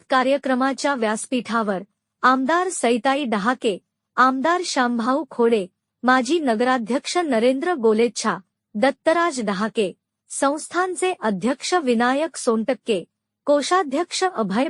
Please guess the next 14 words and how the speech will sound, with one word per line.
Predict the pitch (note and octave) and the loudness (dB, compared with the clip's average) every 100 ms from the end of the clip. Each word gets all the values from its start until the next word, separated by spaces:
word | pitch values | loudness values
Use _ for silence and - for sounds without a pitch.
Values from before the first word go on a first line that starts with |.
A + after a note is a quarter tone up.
| - | 0
पारस्कर, | A3 G#3 G#3+ - A3+ E3+ _ _ _ - | 0 0 -4 -6 -4 -4 _ _ _ -4
कृष्णा | D4 D4 E4+ F4+ F#4+ | -2 -2 -2 -2 0
शास्त्री | D4+ C#4+ - D4 D#4+ | -2 -4 -6 -6 -4
आर्वीकर, | - G#3 G#3 B3+ B3 F#3 F#3 _ _ - | -2 0 0 -2 -2 -4 -6 _ _ -6
डॉक्टर | G#3 B3+ C4 - F4+ | 0 2 2 -2 -2
शार्दूल | E4+ B3+ A#3+ A#3 D4+ D4 | 0 0 2 0 -2 0
डोणगावकर, | G#3+ A3+ A3 A#3+ B3+ - G#3+ F#3 _ _ _ | 0 0 2 0 0 -2 -4 -6 _ _ _
डॉक्टर | G#3 B3 C4 - F4+ | 0 2 2 2 0
अज्जकांत, | F4+ A3+ G3 A#3+ A#3 G3+ F#3 _ _ _ - | 2 -2 0 0 0 -2 -4 _ _ _ -12
सचिन | - C#4+ C#4+ G4 G4 | 0 0 2 0 0
कुलकर्णी, | C4+ B3+ B3+ B3+ B3+ A#3 A3 _ _ - | 0 0 0 0 0 -2 -6 _ _ -2
निलेश | A#3+ C#4 F#4 G4+ - | 0 2 0 -2 -2
सोमाणी | C#4 B3+ C4 C4+ E4+ - | 0 2 2 0 -4 -2
आदी | A3+ A3+ C#4 | 0 2 -2